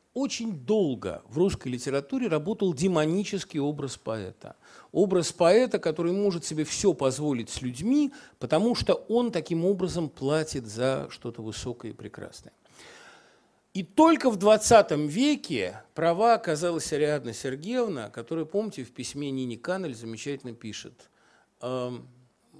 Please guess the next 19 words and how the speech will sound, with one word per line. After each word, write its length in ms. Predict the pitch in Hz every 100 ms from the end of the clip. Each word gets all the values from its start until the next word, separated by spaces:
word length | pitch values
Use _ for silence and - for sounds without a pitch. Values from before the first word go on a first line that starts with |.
| 117 107 117 - _ _
я 240 | 120 160
стала 320 | - - 135 127
понимать, 400 | 135 135 143 131
что 180 | -
все 200 | 110 -
естественное 720 | 131 123 - 185 - 127 120 110
безобразно, 880 | 117 127 127 120 104 87 - - - _ _ _ _
а 100 | 139
все 300 | 127 - 185
нормальное, 1120 | 175 151 147 156 175 208 208 165 113 98 101 -
все 240 | - 135 127
прекрасное 880 | 123 120 131 151 175 - - 107
на 120 | 113 123
самом 280 | 135 135
деле 240 | 123 117 113
редко». 480 | 104 92 - - - - - _
Так 200 | 135 131
вот, 340 | 185 196 - - _ _ _
человечное — 1400 | - - 196 175 151 175 226 - - 175 135 95 85